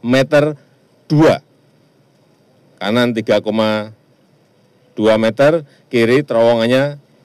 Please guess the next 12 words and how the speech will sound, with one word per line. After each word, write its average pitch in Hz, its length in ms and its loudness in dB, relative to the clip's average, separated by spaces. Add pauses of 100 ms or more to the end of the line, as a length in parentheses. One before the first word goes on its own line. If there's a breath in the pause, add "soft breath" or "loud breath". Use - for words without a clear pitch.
tiga 120 320 0
koma 107 480 -4 (240)
dua 107 240 0
lima 95 240 -2
meter, 95 400 -6
sepanjang 139 640 0
satu 123 320 -4
koma 117 240 -2
tiga 104 400 -4 (1300)
kilometer. 123 480 0 (1300)
Ini 139 160 -2
sangat, 196 640 0